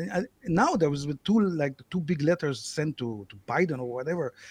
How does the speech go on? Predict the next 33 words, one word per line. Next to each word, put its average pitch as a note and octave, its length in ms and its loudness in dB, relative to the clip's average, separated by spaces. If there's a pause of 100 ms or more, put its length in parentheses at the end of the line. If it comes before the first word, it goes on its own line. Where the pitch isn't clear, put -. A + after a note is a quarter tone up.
(200)
"We F3 200 8
are E3+ 320 6
celebrities A3+ 920 4
and D#3 140 0
we G3 240 2
are F#3 480 0 (140)
protesting G3 580 -4 (140)
the C#3 120 -8 (100)
support F#3 500 -6
to, E3+ 280 -10
to F3 180 -4
Israel." D3+ 300 -6 (460)
And C#3 280 -2
then C#3 200 -4
another F3 300 4
list F3+ 220 4
of F3 60 2 (100)
Israelis, E3 440 2
"We E3 160 -2
are, E3 640 -2
uh, D3+ 40 -8 (100)
you D3+ 60 -2
know, D#3 80 0
support F#3+ 440 2
Israel." E3+ 500 0
So, D3+ 580 0
uh, C#3 300 -8 (240)
that's F3 220 -4
the, E3 340 4
that's F3+ 220 -2
the F3 720 4
conflict, G3 520 2
uh, B2 180 -2